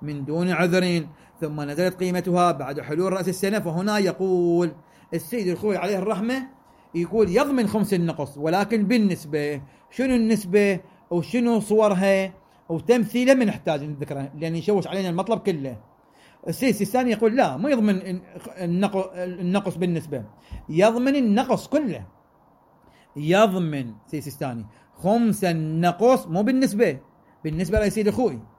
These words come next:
يضمن خمس النقص على الأحوط وجوبا. يعني من، من صعدت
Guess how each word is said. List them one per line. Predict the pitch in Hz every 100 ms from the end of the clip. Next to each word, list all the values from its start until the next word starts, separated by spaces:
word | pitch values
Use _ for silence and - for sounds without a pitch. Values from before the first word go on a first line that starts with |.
| _ - _
يضمن | 135 151 185 202 202 165 127 117
خمس | 135 180 208 170 156
النقص | 143 139 160 190 156 -
على | 160 175
الأحوط | 143 156 156 220 208
وجوبا. | 208 170 208 151 156 151 151 151 151 147 139 - - -
يعني | 160 156 165 160 - -
من، | 165 165 - 190
من | 170
صعدت | 160 170 170 -